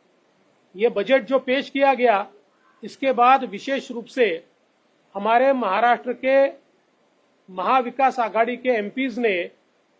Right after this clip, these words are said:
एक नैरेटिव सेट करने का प्रयास किया। बजट बिना पढ़े इस प्रकार से नारेबाजी करना उनको शोभा नहीं देता,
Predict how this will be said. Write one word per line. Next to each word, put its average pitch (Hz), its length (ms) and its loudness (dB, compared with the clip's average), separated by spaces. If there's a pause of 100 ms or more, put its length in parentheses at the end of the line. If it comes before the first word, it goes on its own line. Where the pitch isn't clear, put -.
एक 233 200 -2
नैरेटिव 247 520 2
सेट 262 260 -2
करने 240 300 -2
का 247 120 0
प्रयास 220 460 -2
किया। 185 260 -4 (1200)
बजट 254 340 0 (100)
बिना 226 240 2
पढ़े 240 460 2 (1900)
इस 226 120 -8
प्रकार 247 400 -2
से 269 180 -2
नारेबाजी 233 640 0
करना 226 420 -4
उनको 233 320 -2
शोभा 214 360 -4
नहीं 233 160 -2
देता, 240 320 0